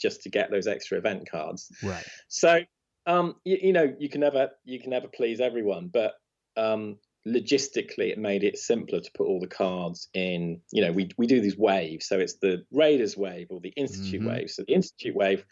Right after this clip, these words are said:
Speaker 1: has all the Institute cards, lots of new event cards, quest cards, et cetera. And it has, you know, and we also generally use, oh, here's some more heroes, here's some more, you know, survivors, some more super mutants. So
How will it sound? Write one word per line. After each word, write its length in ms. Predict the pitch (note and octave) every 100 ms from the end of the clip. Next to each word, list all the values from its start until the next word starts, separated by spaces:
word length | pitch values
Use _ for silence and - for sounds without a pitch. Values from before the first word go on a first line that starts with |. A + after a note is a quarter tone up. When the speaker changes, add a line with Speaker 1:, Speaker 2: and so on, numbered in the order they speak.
| - _ -
Speaker 1:
has 260 | E2+ E2+ - _ -
all 380 | B2+ C3+ C3+
the 120 | B2+ A2
Institute 460 | G#2+ - - G2+
cards, 600 | - F2+ F2 E2+ F2 - _ _ - - _ _ _ _ _ - -
lots 260 | G#2 C3+ -
of 60 | A2+
new 120 | A2+
event 280 | G2 F#2+ -
cards, 360 | F#2 F2 E2+ _ _
quest 260 | G2+ F2+
cards, 240 | - F#2 F2
et 80 | -
cetera. 420 | F#2 - F#2+ - _
And 380 | A#2+ C#3 B2+ G#2+
it 100 | -
has, 640 | - G#2+ G2 F#2 F#2 - - _ _ -
you 140 | A2
know, 200 | F#2 F2
and 120 | G#2 G2+
we 120 | A2
also 260 | A2+ G#2+ F#2+ F2+
generally 400 | G#2 G2 F#2 F#2
use, 160 | F2+ -
oh, 140 | F#2+ F2+
here's 320 | A2 F#2+ -
some 100 | F#2
more 180 | F#2 F2+
heroes, 440 | F#2+ F2 E2+ E2+
here's 260 | - F#2 -
some 120 | F2+
more, 300 | F2+ F2 F2 -
you 80 |
know, 60 | E2+
survivors, 680 | - E2+ F#2 F2+ F2 E2+ -
some 100 | F#2
more 140 | F2+
super 280 | F2 F#2+ F2+
mutants. 300 | E2+ E2 - -
So 140 | F2+